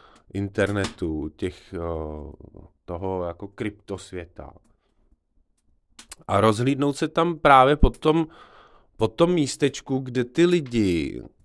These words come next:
se vlastně jako sami za sebe rozhodujou a tady, tady vlastně, eh, by se dalo říct, tak trochu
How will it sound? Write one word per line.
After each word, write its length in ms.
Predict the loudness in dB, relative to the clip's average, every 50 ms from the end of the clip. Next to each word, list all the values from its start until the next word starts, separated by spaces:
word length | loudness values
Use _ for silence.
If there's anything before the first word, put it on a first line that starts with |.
| _ -20 -16
se 280 | -16 -6 0 0 2 2
vlastně 400 | 2 0 0 -2 -2 0 2 2
jako 340 | 2 2 0 -2 -4 -6 -8
sami 340 | -4 0 0 0 2 0 0
za 140 | 0 -2
sebe 320 | -2 -2 -4 0 2 4 4
rozhodujou 840 | 4 4 2 2 -2 -2 0 0 0 0 0 0 -2 -4 -4 -6 -6
a 280 | -2 2 4 4 4 2 -2 -16 -20 -20 -20 -20 _ _ _ _ _ _ _ _ _ _ _ _ _ _
tady, 420 | -2 0 2 2 2 2 2 -2 -6 _ _ _ _ _ _ _ -20 -20 _ -18 -16 -16 -14 -8
tady 260 | -8 -4 -2 -2 0
vlastně, 840 | 0 0 0 0 -2 -6 -10 -6 -4 -2 0 2 2 0 0 -2 -4 -8 _
eh, 320 | -8 -6 -6 -6 -6 -8 -10 -12 -14 -16 -16 -18 -20 -20 -20 -20 -20 -16
by 180 | -12 -12 -12
se 160 | -8 -6 -4
dalo 260 | -2 0 0 0 0 -2
říct, 300 | -4 -8 -12 -12 -14 -6
tak 220 | -6 -6 -6 -6
trochu 1080 | _ _ -4 0 0 0 0 -2 -12 -12 -8 -6 -6 -4 -4 -2 -2 -2 -4 -6 -8